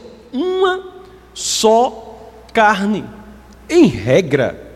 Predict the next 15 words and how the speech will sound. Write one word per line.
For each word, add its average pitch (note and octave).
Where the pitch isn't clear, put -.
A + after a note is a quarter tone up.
não G2+
é B2+
obrigado F#3+
todo G#3
mundo G#3+
fazer A3
isso, F#3+
mas D3
em G3
regra D#3+
as D#3
pessoas E3
crescem, C3+
se -
casam F3